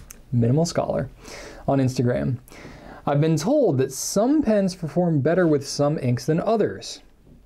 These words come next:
Perhaps. But I've also been told that quality pens will work with any ink.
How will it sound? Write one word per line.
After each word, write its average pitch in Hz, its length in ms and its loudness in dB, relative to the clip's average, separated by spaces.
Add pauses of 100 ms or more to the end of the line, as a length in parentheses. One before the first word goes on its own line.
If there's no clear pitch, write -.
(220)
Perhaps. 127 580 -6 (520)
But 226 100 2
I've 220 100 2
also 247 400 2
been 220 180 2
told 160 260 0
that 165 180 -2
quality 214 480 2
pens 185 340 0
will 147 120 2
work 160 260 0
with 214 240 2 (120)
any 254 200 2
ink. 143 420 -2